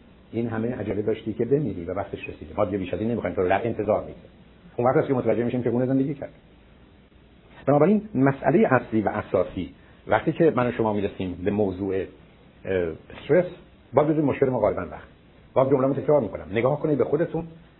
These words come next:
و اینکه چگونه وقتتون رو اثبات کنید. درست مانند که فرض بفرمایید شما پنج هزار دلار درآمدتونه،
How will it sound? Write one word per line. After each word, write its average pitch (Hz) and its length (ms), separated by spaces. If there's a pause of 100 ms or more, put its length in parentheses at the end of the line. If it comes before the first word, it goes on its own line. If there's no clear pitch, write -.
(240)
و 107 40
اینکه 143 500 (600)
چگونه 117 480 (180)
وقتتون 135 420
رو 127 60
اثبات 104 440
کنید. 107 120
درست 180 240
مانند 135 280
که 120 60
فرض 135 220
بفرمایید 107 340
شما 110 120
پنج 120 160
هزار 98 200
دلار 90 180
درآمدتونه، 143 540